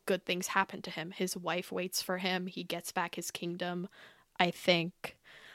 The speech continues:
Like, good things happen to him, because if a bad thing happened to him, that sucks,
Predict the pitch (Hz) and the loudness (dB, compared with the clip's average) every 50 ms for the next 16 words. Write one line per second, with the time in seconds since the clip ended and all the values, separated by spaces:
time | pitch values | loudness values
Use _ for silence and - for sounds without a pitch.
0 | - - 233 208 202 - - 240 233 233 - 220 202 196 - - - 226 208 - | -2 2 2 2 2 8 10 10 10 10 8 6 6 6 2 2 4 4 4 4
1 | - 185 180 - 185 185 175 165 160 175 185 208 - - - - _ _ 226 208 | 2 -2 -4 -6 -8 -8 -6 -8 -8 -8 -10 -12 -14 -20 -20 -20 _ _ -2 0
2 | - - 214 202 190 185 - - - - 185 - - 208 226 269 285 - - 202 | 2 4 4 6 6 4 2 0 0 -2 -2 2 6 8 8 8 8 6 2 0
3 | 180 180 - - 156 170 - 175 175 - 165 - - 175 170 165 170 170 190 - | 0 0 -2 -2 -4 -4 -4 -8 -8 -6 -6 -4 -2 -2 -2 -2 -4 -6 -10 -12
4 | _ _ _ _ _ _ _ _ _ _ _ _ _ _ _ _ _ _ _ _ | _ _ _ _ _ _ _ _ _ _ _ _ _ _ _ _ _ _ _ _
5 | _ _ - - - - - 240 - - - - - - - - - | _ _ 2 2 4 6 6 6 6 4 2 -4 -2 0 0 0 0